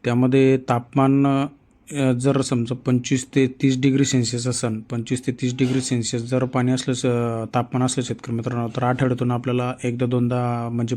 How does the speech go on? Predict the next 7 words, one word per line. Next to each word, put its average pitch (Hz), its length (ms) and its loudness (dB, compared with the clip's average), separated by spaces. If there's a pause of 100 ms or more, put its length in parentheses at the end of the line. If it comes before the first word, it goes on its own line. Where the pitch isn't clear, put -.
फुल 131 120 2
लोड 123 180 2
शेडिंग 117 440 -2 (240)
चालवायची 120 420 0
आपल्या 117 340 -2 (200)
आले 123 200 0
पिकावरती. 117 560 -2